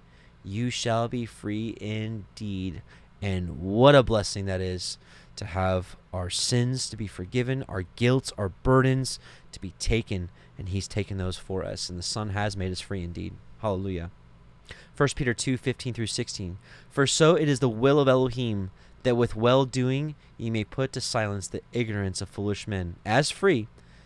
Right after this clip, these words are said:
and not using your freedom or liberty for a cloak of maliciousness, but as the servants of Elohim."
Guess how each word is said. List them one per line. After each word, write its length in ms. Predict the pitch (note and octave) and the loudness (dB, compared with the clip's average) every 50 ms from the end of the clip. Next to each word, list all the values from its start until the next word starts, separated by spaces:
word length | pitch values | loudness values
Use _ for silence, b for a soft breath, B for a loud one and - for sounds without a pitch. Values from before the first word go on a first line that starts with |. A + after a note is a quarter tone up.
| b b b b | b b b b
and 140 | E2+ E2 F2 | -12 -8 -4
not 260 | F#2 G#2 A#2 - - | 0 0 0 -2 -2
using 440 | - B2 C3+ F3+ G#3+ G#3 F3 D#3+ C#3 | -4 -2 0 0 0 0 0 0 2
your 360 | B2 A#2 G#2+ G#2 G2+ G2 G2+ - | 2 4 4 4 2 0 -2 -6
freedom 500 | - - - - A2 G2 F2+ F#2 F#2 G#2 | -14 -20 -8 -4 -2 -2 0 -2 -2 -4
or 140 | G2+ G2 F#2+ | -4 -4 -2
liberty 480 | F#2+ G#2 G2+ E2+ G2+ F#2+ G2+ A2 A#2+ B2 | 0 -2 0 0 -2 -2 -2 -4 -6 -8
for 240 | - - A2+ G2+ | -4 -2 0 0
a 40 | G2 | 0
cloak 420 | - - - - A#2+ A2 B2 - - | -2 -4 -4 0 0 0 0 0 -4
of 180 | E2+ G#2 F2+ | -8 -8 -6
maliciousness, 760 | F#2+ F#2+ G2 B2 D#3 - - A#2 - - G#2+ F#2+ F#2+ - - B B B B B B B - | -4 -2 0 0 0 0 -2 -6 -6 -6 -6 -6 -6 -6 -8 B B B B B B B -4
but 140 | - A2 A2+ | 0 2 4
as 200 | A2+ A2+ A2 G2 | 4 4 2 0
the 100 | G2+ F2+ | -4 -4
servants 760 | - - - - C3 B2+ B2+ B2 B2+ B2 B2 B2 - - - - | -4 -2 0 2 2 2 2 2 0 -2 -2 -6 -8 -10 -8 -4
of 160 | A2+ A2+ - - - | -4 -4 -4 -6 -8
Elohim." 640 | A2 G2+ G2 G2 F#2 - - F#2+ F#2 F2 E2 D#2 | -6 -4 -4 -4 -6 -6 -8 -8 -6 -6 -6 -8